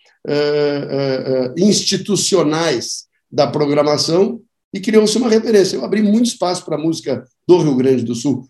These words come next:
pros jovens emergentes do Rio Grande do Sul. Tá? Numa época em que não se conhecia Cleiton e Cledir, em que não se conhecia Borghettini, por exemplo, só pegando nomes que me ocorrem, eh, nesse momento,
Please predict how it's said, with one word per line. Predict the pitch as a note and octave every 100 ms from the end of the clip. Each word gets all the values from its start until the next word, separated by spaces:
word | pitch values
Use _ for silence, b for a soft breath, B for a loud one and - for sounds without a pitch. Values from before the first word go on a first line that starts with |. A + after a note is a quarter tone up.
| _
pros | C#3 A#2
jovens | C#3+ E3+ D#3 D3
emergentes | D3 C#3+ G#2 C3+ C3+ B2+
do | A2+
Rio | A2
Grande | A2+ A2
do | G2+
Sul. | - G#2+ G2 - _ _ _
Tá? | A2+ A#2+
Numa | B2+ D3 D3
época | E3+ - F3 A#2 - _ -
em | C#3
que | E3
não | D#3
se | -
conhecia | - E3 C3 - D#3+ D#3+ B2+
Cleiton | - D#3+ D#3 D3+
e | C3
Cledir, | B2 A2+ G#2+ D3 C3 - _ -
em | C#3
que | -
não | D3 C#3
se | -
conhecia | D#3 C#3+ A2+ - E3
Borghettini, | B2 E3 D3+ C3+ - E3+ D#3+ G#2+
por | A2 A2+
exemplo, | A#2+ B2
só | - F#3+ D3 -
pegando | B2+ C3 D#3 C#3
nomes | C#3+ D3 B2 - b b _
que | B2
me | B2+
ocorrem, | B2 C#3+ C#3+ B2+ A#2+ - _ _
eh, | B2 B2
nesse | C3+ D3 D3+
momento, | E3+ E3+ - -